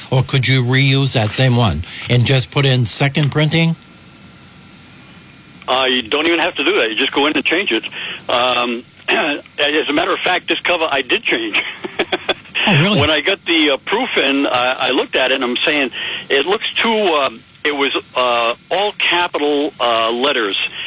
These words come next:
Speaker 2: and it, it was too bold. And I said, "This needs a softer touch." And I, I changed the, uh, the font on it.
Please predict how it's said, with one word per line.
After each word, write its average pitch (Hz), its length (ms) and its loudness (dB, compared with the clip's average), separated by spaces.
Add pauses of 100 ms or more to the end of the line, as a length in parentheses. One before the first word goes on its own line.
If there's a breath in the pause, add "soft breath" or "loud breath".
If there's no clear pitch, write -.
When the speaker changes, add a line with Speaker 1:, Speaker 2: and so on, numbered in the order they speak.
(280 loud breath)
Speaker 2:
and 127 340 0
it, 147 280 0
it 151 160 0
was 139 200 0
too 185 240 -2 (120)
bold. 151 560 -2 (460 loud breath)
And 127 380 2
I 120 160 2
said, 117 240 -2
"This - 200 -2
needs 185 220 0
a 123 80 0 (160)
softer 165 400 0
touch." 127 540 -2 (420 loud breath)
And 120 180 0
I, 120 260 0
I 113 60 -2
changed 151 480 -2
the, 120 460 2
uh, 101 80 -2
the 107 140 -6
font 131 400 -2
on 101 180 -2
it. 98 140 -8